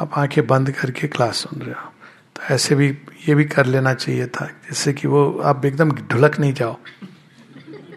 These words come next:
I've been caught napping। "Hello, what are you doing?" "Madam, meditating।" <laughs> सब हंस रहे।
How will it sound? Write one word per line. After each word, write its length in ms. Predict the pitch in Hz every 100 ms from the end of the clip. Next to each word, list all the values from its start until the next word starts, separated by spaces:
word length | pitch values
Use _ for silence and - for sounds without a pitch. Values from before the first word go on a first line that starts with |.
| 539 - - 659 855 831 - 784 _ _ _ _ _ _ _ _ _ _ _ _ _ _ _ -
I've 180 | 135 156
been 160 | 190
caught 340 | 185 196 254 240
napping। 360 | 220 - 196 170 - - _ _ _ _ _ _ _ 190 _ _ _ _ _ _ _ _ - -
"Hello, 240 | 185 285 269 185
what 240 | 185 226
are 160 | 226 220
you 40 | 175
doing?" 200 | 175 180 - - - 151
"Madam, 380 | 139 123 143 -
meditating।" 600 | 143 127 131 127 - - - - - - - - _ - - - - - - - - - - - - - - - -
<laughs> 0 |
सब 420 | - - - 233 -
हंस 220 | 165 -
रहे। 140 | -